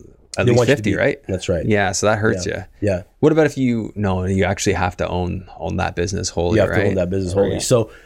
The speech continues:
Speaker 1: as far as what we do on our side to, to kinda justify that, um,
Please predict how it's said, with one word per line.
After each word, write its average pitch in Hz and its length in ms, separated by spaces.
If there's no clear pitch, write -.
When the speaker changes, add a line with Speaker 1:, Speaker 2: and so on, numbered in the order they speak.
Speaker 1:
as 123 140
far 131 180
as 123 140
what 120 180
we 120 100
do 117 180
on 107 120
our 107 180
side 104 380
to, 95 260
to 95 140
kinda 92 220
justify 98 480
that, 87 340
um, 85 400